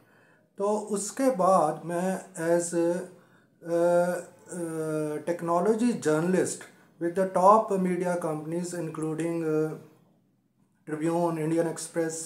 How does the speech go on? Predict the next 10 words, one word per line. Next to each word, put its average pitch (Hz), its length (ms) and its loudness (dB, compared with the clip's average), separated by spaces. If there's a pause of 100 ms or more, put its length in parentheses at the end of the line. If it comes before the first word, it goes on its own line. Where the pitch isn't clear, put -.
uh, 160 100 -2 (140)
India 156 320 -2 (100)
Today, 147 220 0 (600)
and 196 300 -4
finally 208 400 2
I 233 140 4
was 220 260 2
writing, 170 480 0 (1300)
uh, 170 60 -10
और 196 360 6